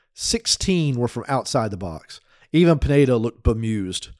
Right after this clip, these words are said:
when I pointed out the stat to him. He was like, "You could probably put the number of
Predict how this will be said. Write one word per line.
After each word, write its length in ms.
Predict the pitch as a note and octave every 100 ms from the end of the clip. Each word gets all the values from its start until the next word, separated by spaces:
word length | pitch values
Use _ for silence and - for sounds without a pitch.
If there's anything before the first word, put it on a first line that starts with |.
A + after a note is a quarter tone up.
| _ _ -
when 140 | B2
I 60 | A#2
pointed 300 | - A#2+ A2
out 120 | G#2
the 60 |
stat 340 | G#2 A#2 G#2 -
to 120 | G#2
him. 160 | F2+ F2
He 120 | B2
was 140 | A2
like, 220 | A2 G2 A#2
"You 240 | A#2+ B2+
could 140 | B2+
probably 260 | - B2 A#2
put 160 | - -
the 80 |
number 280 | A#2 A#2 G#2+
of 140 | G#2